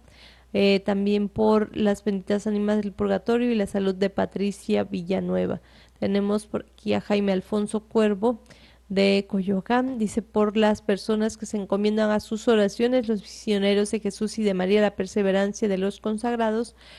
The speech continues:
la divina providencia para que nos socorra, dice, por el Papa, también la cops, para, para Ma-,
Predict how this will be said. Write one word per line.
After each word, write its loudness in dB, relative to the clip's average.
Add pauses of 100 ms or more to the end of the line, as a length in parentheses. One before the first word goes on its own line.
(180)
la 2
divina 0
providencia 0
para -4
que -6
nos -4
socorra, 0
dice, -2
por 0
el 0
Papa, 0 (380)
también 2
la 2
cops, 0
para, 2 (180)
para 4
Ma-, 2